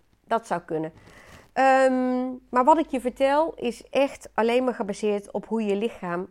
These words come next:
echt, echt werkt. En, ehm, dat is wat ik jou gun.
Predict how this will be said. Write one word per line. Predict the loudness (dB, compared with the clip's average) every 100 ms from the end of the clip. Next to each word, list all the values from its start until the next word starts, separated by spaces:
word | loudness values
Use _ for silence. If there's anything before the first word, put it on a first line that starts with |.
| _ -6
echt, | -6 -6 -18 _ _ _ _ _
echt | -2 -2 -4 -20 _ _ _ _ _
werkt. | -2 0 -2 -10 -18 _ _ -20 -20 -20 -20 _
En, | -4 0 2 0 0
ehm, | 2 4 4 4 4 2 0 -6 -8 _ _ _ _ _ _ _ -20 _ _ _ _ _ _ _
dat | -2 0 2
is | 0
wat | -2 -4
ik |
jou | -2 0 0
gun. | 2 0 0 -6